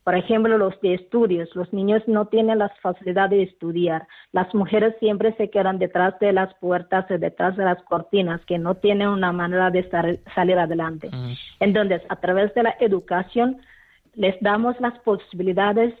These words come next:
Speaker 1: que pueden tener una vida mejor que lo que están viviendo.
Speaker 2: Ujú.
Speaker 1: Entonces,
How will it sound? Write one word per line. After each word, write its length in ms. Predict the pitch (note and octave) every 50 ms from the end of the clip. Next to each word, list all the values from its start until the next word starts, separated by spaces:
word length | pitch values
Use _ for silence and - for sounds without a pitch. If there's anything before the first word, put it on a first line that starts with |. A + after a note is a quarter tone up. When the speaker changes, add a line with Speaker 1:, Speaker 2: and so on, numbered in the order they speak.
| _ -
Speaker 1:
que 320 | G#3 F#3+ F3+ F3 F3 F3+ -
pueden 400 | F#3 F3+ F3+ F3+ G3 A3 A#3 A3+
tener 260 | A#3+ A#3 A#3 A#3+ A#3+
una 200 | A#3 A3 G#3+ G#3+
vida 240 | G#3 G#3 G3 G3 F#3+
mejor 380 | F#3+ F3+ F3 - - F#3+ F3+ -
que 80 | - G3
lo 140 | F#3 F#3
que 80 | F#3 F#3
están 280 | F3+ - - E3+ E3 D#3+
viviendo. 540 | D#3+ D#3+ D#3 D#3+ D#3+ D#3+ D#3 B2+ - - E3
Speaker 2:
Ujú. 240 | - C3+ C3 - C3 C3 C3+ - - - _ -
Speaker 1:
Entonces, 440 | G3 G3+ F#3+ A3 A3 G#3 F#3+ F3+